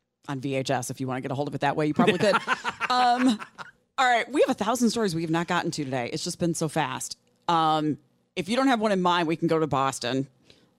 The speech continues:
Speaker 1: The,
Speaker 2: Yeah,
Speaker 1: a
Speaker 2: let's
Speaker 1: Christmas-ish story about these
Speaker 2: Ugh.
Speaker 1: carolers.
Speaker 2: Yeah, let's, let's go ahead and do that because it gives us a, a chance to just hop on Boston again. <laughs> I don't know. I, I mean, I put on our sheet this morning that, uh,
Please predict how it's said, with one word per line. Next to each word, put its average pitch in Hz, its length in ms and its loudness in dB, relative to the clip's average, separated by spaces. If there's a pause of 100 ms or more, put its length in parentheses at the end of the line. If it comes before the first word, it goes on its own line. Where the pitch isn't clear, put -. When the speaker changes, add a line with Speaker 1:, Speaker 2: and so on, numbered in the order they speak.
(140)
Speaker 1:
The, 165 100 0
Speaker 2:
Yeah, 196 160 4
Speaker 1:
a - 20 2
Speaker 2:
let's 254 140 2
Speaker 1:
Christmas-ish 208 640 2
story 165 680 2 (240)
about 180 160 2
these 170 100 4
Speaker 2:
Ugh. - 160 0
Speaker 1:
carolers. 156 560 0
Speaker 2:
Yeah, 175 260 2
let's, 185 320 0
let's 202 220 0
go 175 160 2
ahead 147 160 2
and 135 80 0
do 135 140 2
that 131 180 2
because 135 320 0
it 123 60 0
gives 120 200 -2
us 127 140 0
a, 123 160 2
a 120 100 -6
chance 113 360 -2
to 110 180 -2
just 98 360 -4 (120)
hop - 280 0
on 98 180 -2
Boston 98 420 -2
again. 85 320 -2 (380)
<laughs> - 360 -2
I 214 140 0
don't 214 220 0
know. 156 380 2
I, 165 180 0
I 165 100 0
mean, 165 140 0
I 156 80 0
put 180 180 0
on 165 120 0
our 135 120 2
sheet 151 340 -2 (100)
this 127 320 -2
morning 120 440 0
that, 113 260 -2
uh, 104 320 2